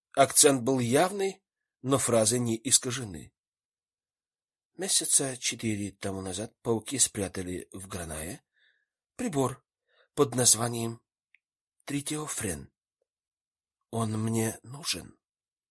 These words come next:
Но его не, не существует. Посмотрите вокруг, каргомистр. Счеры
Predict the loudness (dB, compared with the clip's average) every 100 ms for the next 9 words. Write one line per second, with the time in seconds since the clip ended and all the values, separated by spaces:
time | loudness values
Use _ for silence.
0 | _ _ _ _ _ _ _ _ _ _
1 | _ _ _ _ -8 -2 2 4 2 -2
2 | -14 -20 _ _ _ _ -4 4 4 6
3 | 6 6 2 -6 -2 6 10 10 6 -2
4 | -20 -20 -20 -20 -20 -8 4 8 10 10
5 | 8 8 10 8 4 -4 -2 0 0 -2
6 | -8 -12 _ _ _ _ _ _ _ _
7 | _ _ _ _ _ _ _ _ _ _
8 | -8 -4 -2 -4 -12 -12 -12 -12 -10 -12
9 | -12 -8 -8 -8 -14 -18 -20 _ _ _
10 | _ _ _ -14 -8 -4 -4 -6 0 0
11 | 0 -12 -18 _ _ _ _ _ _ _
12 | _ _ _ _ _ -6 -4 2 2 4
13 | 2 0 -6